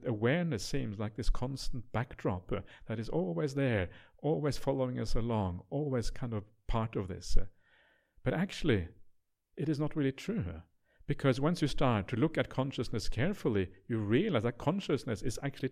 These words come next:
tied to each one of those experiences. Uh, so when you have one kind of experience, that is one kind of consciousness. Uh, then you change your experience, is a different kind of consciousness. Uh,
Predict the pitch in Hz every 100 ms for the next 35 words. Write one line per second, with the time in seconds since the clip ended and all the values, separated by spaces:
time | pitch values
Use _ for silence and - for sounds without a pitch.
0 | - - 156 214 110 90 87 - 135 123
1 | 127 - 117 117 120 127 135 - 220 165
2 | 87 - 90 110 - - - - - -
3 | _ _ - 135 139 135 120 98 120 208
4 | 196 156 123 120 - 117 185 147 87 87
5 | 127 139 117 98 107 113 127 139 139 185
6 | 214 170 - 85 - - - - - -
7 | 131 120 - 135 175 214 175 147 135 -
8 | 147 196 101 - - - - 208 - 156
9 | - 107 104 139 - 226 233 175 - 80
10 | - 90